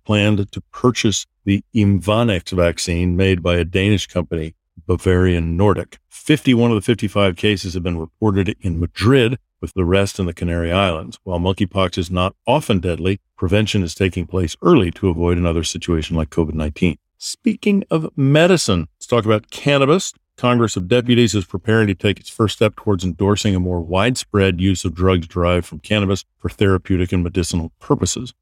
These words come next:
Currently, cannabis in Spain is decriminalized for personal use and cultivation. However, it's still illegal to trade or use for commercial purposes. On Monday the thirtieth, pesoe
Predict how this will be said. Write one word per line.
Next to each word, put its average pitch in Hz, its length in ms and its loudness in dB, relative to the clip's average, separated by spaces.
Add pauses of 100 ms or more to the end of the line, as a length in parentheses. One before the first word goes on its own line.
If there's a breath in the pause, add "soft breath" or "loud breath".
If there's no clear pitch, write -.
(120)
Currently, 123 340 4
cannabis 117 480 0
in 92 120 -2
Spain 107 420 0
is 87 100 -2
decriminalized 107 800 0
for 98 120 -6
personal 101 500 0
use 90 340 -4
and 101 180 0
cultivation. 101 800 -2 (300)
However, 123 480 2 (140)
it's - 180 -6
still 110 300 -2 (100)
illegal 127 640 2
to - 160 -10
trade 104 440 0
or 110 200 0
use 92 300 0
for - 180 -10
commercial 87 400 -4
purposes. - 640 -2 (180)
On 92 120 0
Monday 104 280 4
the 82 100 -4
thirtieth, 110 580 2
pesoe 98 460 0